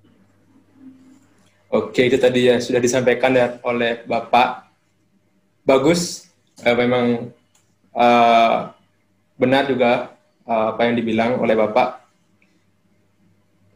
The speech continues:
Dan memang benar juga,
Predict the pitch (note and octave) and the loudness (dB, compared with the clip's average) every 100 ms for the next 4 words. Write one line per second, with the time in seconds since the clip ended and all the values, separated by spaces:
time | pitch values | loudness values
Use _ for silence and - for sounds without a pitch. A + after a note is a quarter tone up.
0 | - A#2+ A#2 A#2 A#2 A2+ - _ _ _ | -2 0 2 0 -2 -6 -12 _ _ _
1 | _ _ _ _ _ _ _ _ _ _ | _ _ _ _ _ _ _ _ _ _
2 | _ _ _ _ _ _ _ - C3+ C#3 | _ _ _ _ _ _ _ 0 2 4
3 | C#3 C#3 C3+ C#3+ C#3+ A#2+ C3+ C#3+ - - | 2 2 2 2 0 2 2 2 -2 -12